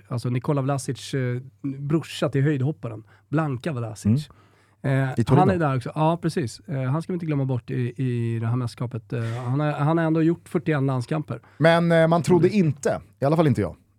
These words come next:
Speaker 2: att Luka Modric, när han liksom bar detta Kroatien till V M-final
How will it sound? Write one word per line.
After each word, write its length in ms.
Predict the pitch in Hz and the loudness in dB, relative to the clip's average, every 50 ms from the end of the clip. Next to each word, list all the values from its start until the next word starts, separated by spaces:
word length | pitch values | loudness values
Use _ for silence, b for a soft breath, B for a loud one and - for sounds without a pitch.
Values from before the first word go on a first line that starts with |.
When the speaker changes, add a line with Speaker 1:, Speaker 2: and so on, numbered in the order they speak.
| _ _ | _ _
Speaker 2:
att 260 | - 120 - _ - | -2 -2 -2 _ -2
Luka 220 | 123 127 113 131 131 | 0 2 2 4 4
Modric, 580 | 151 165 160 143 147 151 143 - - - - - - | 4 4 4 4 2 2 2 0 -4 -10 -10 -4 0
när 420 | 117 131 139 135 131 131 127 123 | 2 2 4 4 4 4 4 4
han 140 | 120 123 120 | 2 2 0
liksom 300 | 110 - 117 113 110 101 | 0 2 2 2 2 4
bar 440 | 117 147 151 147 147 143 135 135 - | 4 4 4 4 4 2 0 0 -2
detta 280 | 113 135 117 - 110 98 | -2 -4 -2 -2 -4 -6
Kroatien 520 | - 113 107 98 92 - - 101 92 87 | -2 -2 -2 -2 -2 -2 -2 -4 -4 -2
till 160 | - 101 98 | -2 -2 -2
V 180 | 95 107 104 95 | 0 0 0 0
M-final 560 | 92 87 - - 101 98 92 92 92 90 | -2 -2 -2 -2 0 0 0 0 -2 -4